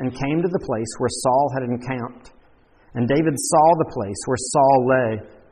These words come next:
with Abner, the son of Ner, the commander of his army.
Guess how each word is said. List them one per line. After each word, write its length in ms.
with 240
Abner, 480
the 140
son 80
of 80
Ner, 560
the 160
commander 480
of 80
his 160
army. 320